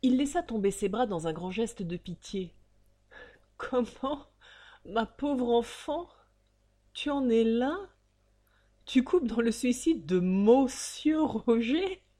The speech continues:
Lui? Se tuer? <laughs> En voilà une bonne blague!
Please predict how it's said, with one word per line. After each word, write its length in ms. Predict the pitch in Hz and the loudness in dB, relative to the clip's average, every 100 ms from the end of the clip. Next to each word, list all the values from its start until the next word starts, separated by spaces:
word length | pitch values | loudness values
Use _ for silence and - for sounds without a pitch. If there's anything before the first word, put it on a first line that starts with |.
| _ _ - - - | _ _ -14 -14 -4
Lui? 440 | 269 277 311 349 427 508 - _ - _ _ - | 6 8 10 8 8 4 -2 _ -20 _ _ -16
Se 260 | - - - 320 - | -14 -12 6 6 6
tuer? 380 | - - 294 302 | 0 2 4 6
<laughs> 1300 | 370 494 - _ _ - _ 508 523 - _ _ _ - | 6 4 2 _ _ -20 _ 2 2 -2 _ _ _ -4
En 680 | 605 622 571 - - 539 466 | -2 0 0 6 10 10 12
voilà 600 | 480 466 466 480 466 381 | 12 12 12 12 12 10
une 80 | 359 | 10
bonne 320 | 392 392 370 | 12 12 10
blague! 520 | 381 392 403 370 277 | 10 12 12 12 6